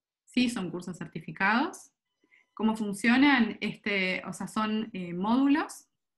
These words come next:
en los cuales, este, bueno, vo-, vas a, te inscribís un curso. Eh, cuando te inscribís un curso va a haber un módulo introductorio que te va a contar, este, cómo son los pasos y cómo,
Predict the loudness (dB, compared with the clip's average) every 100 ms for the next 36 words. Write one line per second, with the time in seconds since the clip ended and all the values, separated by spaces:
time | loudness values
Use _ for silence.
0 | _ _ -10 -10 -4 0 2 2 0 -4
1 | -14 -10 -8 -4 -4 -6 -8 -8 -8 -8
2 | -8 -6 -6 -6 -10 -12 -12 -14 -14 -14
3 | -12 -10 -6 -6 -4 -6 -6 -4 -4 -2
4 | -4 -6 _ _ _ _ _ _ _ _
5 | -2 0 2 0 0 -2 -4 -4 -4 -4
6 | -4 -4 -2 -2 -2 -4 -4 -4 -4 -4
7 | -6 -8 -6 0 2 2 0 -8 -10 -6
8 | -4 -2 -4 0 0 0 -4 -12 -10 -8
9 | -8 -8 -10 -6 -4 -2 -4 -6 -8 -10
10 | -8 -8 -4 -4 -4 -6